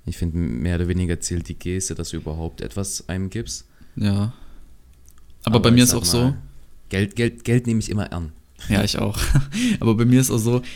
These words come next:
Speaker 2: ich schenke viel lieber Leuten was, als dass ich jetzt was geschenkt bekomme. So ist es
Speaker 1: True.
Speaker 2: zumindest zur Zeit. Also damals war's noch so, da, da waren Geschenke so das Beste, was man kriegen konnte. Aber jetzt schenke ich so viel lieber, weil ich mir halt viel lieber die Freude von den anderen gönne.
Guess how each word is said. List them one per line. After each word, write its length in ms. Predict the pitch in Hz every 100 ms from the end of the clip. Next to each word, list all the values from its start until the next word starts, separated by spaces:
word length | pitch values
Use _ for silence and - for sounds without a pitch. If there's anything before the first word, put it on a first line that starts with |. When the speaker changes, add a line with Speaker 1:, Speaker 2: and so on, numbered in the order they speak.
| 135
Speaker 2:
ich 140 | -
schenke 360 | - 131 131 131
viel 280 | - 117 107
lieber 260 | 110 107
Leuten 360 | 104 107 - 113
was, 240 | 110 113
als 220 | - 107 -
dass 180 | 107
ich 80 | 110
jetzt 180 | 107 -
was 120 | 104
geschenkt 340 | - - 104 104
bekomme. 360 | 104 - 101 98 - - - - -
So 120 | 127
ist 120 | 104
es 140 | 113
Speaker 1:
True. 80 | -
Speaker 2:
zumindest 340 | 117 110 104 -
zur 100 | 135
Zeit. 280 | 104 104 - - -
Also 140 | 107
damals 360 | 107 139 151 -
war's 120 | 127
noch 80 | 127
so, 120 | 123
da, 160 | 107 98 - -
da 100 | 101
waren 120 | 101
Geschenke 380 | 101 - 113 110
so 100 | 104
das 100 | 98
Beste, 400 | - - - -
was 140 | -
man 80 | -
kriegen 220 | - 113
konnte. 260 | 107 - 123
Aber 100 | 107
jetzt 220 | 107 -
schenke 200 | - 101
ich 80 | 101
so 80 | -
viel 180 | - 110
lieber, 200 | 107 101
weil 120 | 101
ich 120 | 98
mir 180 | 107 104
halt 180 | 95 -
viel 160 | -
lieber 200 | 107 101
die 220 | 101 101 98
Freude 320 | - 107 104
von 140 | 104
den 100 | 101
anderen 340 | 104 104 104 101
gönne. 260 | 113 107